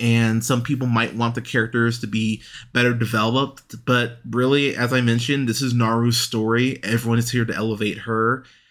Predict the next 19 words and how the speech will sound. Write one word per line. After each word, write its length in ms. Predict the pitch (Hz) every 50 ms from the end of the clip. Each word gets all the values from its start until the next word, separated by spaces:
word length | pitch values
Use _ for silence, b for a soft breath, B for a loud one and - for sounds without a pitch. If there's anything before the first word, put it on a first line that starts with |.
| B B
uh, 320 | - 113 110 107 104 107 98
which 400 | - - 101 131 147 135 - -
they 120 | 135 117
should, 440 | 117 120 - 131 117 113 120 120 120
because 500 | 131 120 123 127 113 110 110 110 104 - -
Amber 300 | - 117 120 117 123 123
Midthunder 540 | 120 113 110 110 - - 110 117 117 113 110
delivers 600 | 113 113 110 110 110 110 107 110 107 107 104 104 - -
a 380 | 110 113 107 107 107 104 95 B B B
incredible 640 | 131 127 127 123 - - - 139 127 123 113 - 113 101
performance. 560 | 127 113 101 - 131 113 92 82 92 117 -
This, 160 | 147 147 131
this 280 | 110 110 139 143 147 147
is 80 | 156 151
a 80 | 147
star-making 640 | - - - - 127 123 123 117 117 110 120 113 101
performance 480 | - 113 - - 110 98 98 98 - -
from 120 | 101 98
her. 320 | - 107 95 90 92 95